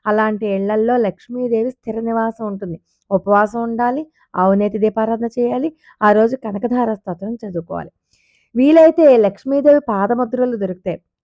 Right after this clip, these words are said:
వాళ్ళు లక్ష్మీదేవి వాళ్ళ పూజ గదిలో ఆ పాదముద్రలు పెట్టుకోండి. కష్ట నష్టాలు కానీ ఆర్థిక బాధలు కానీ లేకుండా సమయానికి మీ చేతికి డబ్బు అందుతుంది. అలాగే మీరు ఖచ్చితంగా ఆ రోజు ఆడవారు చేతికి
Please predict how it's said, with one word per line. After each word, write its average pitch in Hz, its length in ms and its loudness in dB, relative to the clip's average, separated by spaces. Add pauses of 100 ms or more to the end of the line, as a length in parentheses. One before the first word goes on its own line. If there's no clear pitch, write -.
(160)
వాళ్ళు 233 520 4
లక్ష్మీదేవి 226 920 0
వాళ్ళ 214 320 2
పూజ 226 280 -4
గదిలో 226 380 2
ఆ 214 200 -2
పాదముద్రలు 214 680 -6
పెట్టుకోండి. 185 520 -8 (200)
కష్ట 196 200 -6
నష్టాలు 214 540 -4
కానీ 202 200 -4
ఆర్థిక 190 640 -2
బాధలు 196 460 -2
కానీ 196 440 -6 (300)
లేకుండా 202 500 0
సమయానికి 202 640 -4
మీ 208 160 -4 (100)
చేతికి 196 380 -6 (340)
డబ్బు 202 300 0
అందుతుంది. 170 460 -6 (320)
అలాగే 226 600 0 (240)
మీరు 247 160 2
ఖచ్చితంగా 247 560 -2
ఆ 247 80 2
రోజు 214 300 0
ఆడవారు 202 720 0
చేతికి 196 760 -4